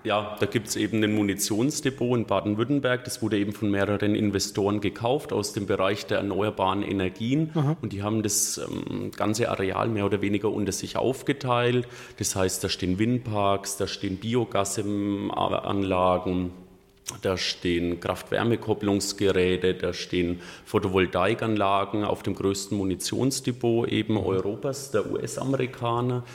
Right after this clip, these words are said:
Speaker 1: Es war ein Munitionsdepot für die Rammstein Airbase
Speaker 2: Mhm.
Speaker 1: und es wurde dann eben zu einer Energielandschaft, ähm, umfunktioniert von mehreren Investoren.
Speaker 2: Mhm. Na, l-, lass uns das doch mal gedanklich durchspielen. Also mal angenommen, es würde,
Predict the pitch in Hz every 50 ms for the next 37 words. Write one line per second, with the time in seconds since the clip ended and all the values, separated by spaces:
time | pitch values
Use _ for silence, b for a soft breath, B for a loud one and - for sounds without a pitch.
0 | B B B - - 98 101 98 95 98 101 95 92 98 - - 98 98 110 110
1 | - - 117 - - 104 104 107 104 - - 98 92 95 92 95 92 95 92 -
2 | - - 92 90 90 - - 92 98 110 - - 117 113 113 113 110 - B B
3 | B 175 139 139 175 101 - - - 101 98 98 101 98 98 104 - 101 101 104
4 | 98 - - 104 98 92 - 98 92 87 90 95 90 92 95 92 95 92 - -
5 | 92 85 - - - - - - - - 95 - - - - - - - - 113
6 | 123 120 120 127 127 120 120 - - 113 110 110 110 110 - 110 95 92 90 90
7 | 95 95 92 98 95 98 98 98 95 90 98 - - - - - 90 87 85 -
8 | 113 92 82 95 - - - - - b b b b b b b b b b b
9 | b _ _ _ _ _ _ - 151 147 143 151 156 170 - 180 196 190 196 185
10 | - - 185 190 180 - 196 180 160 - 165 160 165 147 156 156 - 147 147 156
11 | 156 156 143 - 156 143 - - - 151 139 151 160 147 147 156 160 165 - 175
12 | 165 151 156 160 160 160 170 175 190 185 180 175 180 175 175 175 175 180 170 -
13 | 160 165 160 156 151